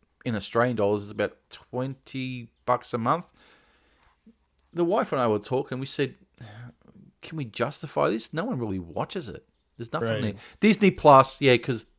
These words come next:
Speaker 1: my sons watch it, um, for some of the more, you know, older, uh, based stuff that they're into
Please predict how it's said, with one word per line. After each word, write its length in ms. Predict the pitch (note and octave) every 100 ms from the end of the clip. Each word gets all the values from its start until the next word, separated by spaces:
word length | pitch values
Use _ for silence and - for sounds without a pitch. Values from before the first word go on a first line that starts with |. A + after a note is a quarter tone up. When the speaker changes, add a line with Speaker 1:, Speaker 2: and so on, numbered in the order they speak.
| _
Speaker 1:
my 180 | C3 B2
sons 460 | - B2 A#2 A2 A2
watch 260 | G#2+ G#2+
it, 240 | A#2+ - _ _ _ _ _ _ _ -
um, 380 | G#2 G2+ G2 F#2 _ _ _ _ _ _ _ _ _ _ _ -
for 180 | - A#2+
some 220 | - A#2
of 60 | G2+
the 60 | G2+
more, 300 | G#2 F#2 F2
you 140 | G2+
know, 120 | F#2 -
older, 460 | A2+ G#2+ G#2 F#2 F2+ _ - _ _ _ _ _ G#2+
uh, 100 | F#2+
based 360 | - G#2 G2
stuff 360 | - - G2+ -
that 140 | G2+
they're 220 | A2 G#2+
into 460 | G2+ G2+ G#2 G2+